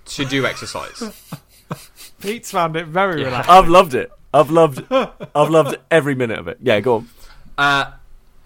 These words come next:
Speaker 1: kind of, we, we talked about it, and Sam, you did point out that it can be quite restrictive in terms of just generally what you, if you want to exercise or go to the gym and stuff like that, it can be quite restrictive 'cause you kind of, if you're not doing cardio, you feel like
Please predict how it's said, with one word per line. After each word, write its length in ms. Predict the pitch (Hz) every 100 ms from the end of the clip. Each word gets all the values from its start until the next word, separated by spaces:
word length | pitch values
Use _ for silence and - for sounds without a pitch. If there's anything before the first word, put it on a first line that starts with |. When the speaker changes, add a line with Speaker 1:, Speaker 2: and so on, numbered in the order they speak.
| -
Speaker 1:
kind 180 | - 139
of, 80 | 131
we, 100 | 147
we 180 | 139 151
talked 200 | 196 160
about 120 | 127
it, 60 | 120
and 100 | 127
Sam, 160 | 143
you 100 | 139
did 140 | 143 131
point 240 | 135 120
out 140 | 120 110
that 100 | 113
it 120 | 107
can 220 | 135 127
be 100 | 123
quite 260 | - 120 110
restrictive 640 | 107 - 120 - - 95
in 140 | 95
terms 260 | 101 107 98
of 80 | 104
just 200 | 120 120
generally 320 | 127 110 107
what 240 | 104 107 107
you, 120 | 107
if 140 | 120 135
you 120 | 131
want 220 | 123 113
to 160 | - 113
exercise 480 | 107 - - 107 107
or 40 |
go 100 | 101
to 80 | 101
the 60 | 101
gym 140 | 104
and 60 | 101
stuff 120 | 104
like 80 | 107
that, 40 |
it 80 | -
can 100 | 131
be 20 | 123
quite 140 | 123 104
restrictive 320 | - 101 98
'cause 220 | 120 107 - -
you 100 | -
kind 220 | 147 151 147
of, 100 | 135
if 120 | 135
you're 80 | 143
not 180 | 160
doing 180 | 151 139
cardio, 380 | 135 135 135 143
you 120 | 131
feel 240 | 131 135 127
like 240 | 123 120